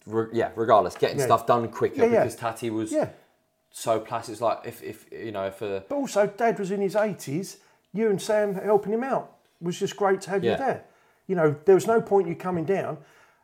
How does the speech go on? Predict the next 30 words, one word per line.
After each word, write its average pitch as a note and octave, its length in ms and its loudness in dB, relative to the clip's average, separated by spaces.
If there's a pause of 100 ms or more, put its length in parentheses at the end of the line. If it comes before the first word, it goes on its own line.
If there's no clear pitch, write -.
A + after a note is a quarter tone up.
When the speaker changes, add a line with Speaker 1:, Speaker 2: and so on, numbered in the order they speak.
(120)
Speaker 2:
And E3 100 -2
it E3+ 140 -4
sounds F3 240 -2
terrible. C#3+ 480 -2 (180)
If G#3 140 -4
she F#3 160 -4
died, F3 560 0 (1400)
what G3 360 6
good F3+ 220 4
would D#3+ 220 2
you F3+ 120 4
have D#3+ 120 4
been D#3 240 4
if E3 180 -8
you'd F3 40 2
Speaker 1:
Fuck C#3+ 80 4
Speaker 2:
driven F#3 260 6
Speaker 1:
all. F#3+ 40 4
Speaker 2:
all F#3 60 2
the F#3 60 -2
way G#3+ 160 2
up? - 360 -2
Speaker 1:
Yeah. G#2+ 140 -4
Speaker 2:
Nothing. D3+ 480 -4
You F3 140 -2
couldn't G3+ 200 -2
have F#3+ 80 -4
stopped - 260 -4
her D#3+ 80 -4
dying. A#2+ 340 -4